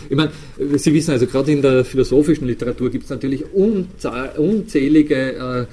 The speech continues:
äh, Erklärungsbücher, nicht? Nietzsche leicht gemacht oder Karl Marx leicht gemacht oder schnell, äh,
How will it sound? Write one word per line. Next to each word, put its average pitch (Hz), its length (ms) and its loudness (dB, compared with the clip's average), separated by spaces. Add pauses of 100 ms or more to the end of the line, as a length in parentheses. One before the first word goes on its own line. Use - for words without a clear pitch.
(260)
äh, - 40 -8
Erklärungsbücher, 120 960 0
nicht? 123 340 -4
Nietzsche 131 280 0
leicht 117 340 -2
gemacht 101 420 -6
oder 110 140 -4
Karl 117 240 -6
Marx 110 320 -4
leicht 110 240 -2
gemacht 107 360 -8
oder 107 140 -8
schnell, 107 220 -6
äh, - 320 -10